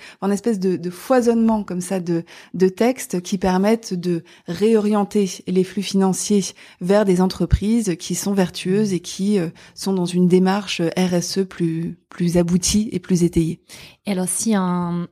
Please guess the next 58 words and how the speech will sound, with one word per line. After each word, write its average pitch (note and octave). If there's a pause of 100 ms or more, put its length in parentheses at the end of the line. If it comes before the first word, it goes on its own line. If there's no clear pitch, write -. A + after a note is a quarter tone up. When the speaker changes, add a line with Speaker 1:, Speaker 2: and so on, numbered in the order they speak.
(140)
Speaker 2:
<clears throat> -
une F#3+
entreprise F3
vient F3
vous E3
voir F#3+
et F3+
a D#3
besoin D#3
d'un D#3
conseil, E3+
euh, D#3+
sur D3+
les D3+
aspects D#3
purement, D3+
on B2
va A#2+
dire, B2
purement E3+
droit D#3
des D3
sociétés, D#3 (140)
Speaker 1:
Oui. A3+
Speaker 2:
mais D#3+
que D3+
ce, -
cette D3
entreprise D#3+
se D#3
fiche -
de D#3
son D#3
impact, D3+
euh, C#3+ (100)
<laughs> -
R D3
S D3
E, F3+
par F3
exemple. D#3 (240)
Comment E3+
vous, E3
vous D3
appréhendez, D3+
euh, D3
ce -
type C#3
de C#3+
dossier ? C#3+
Vous C#3+
les C#3+
prenez D#3+
quand D#3+
même E3
et, C#3+ (220)
bon, C3+
c-, C3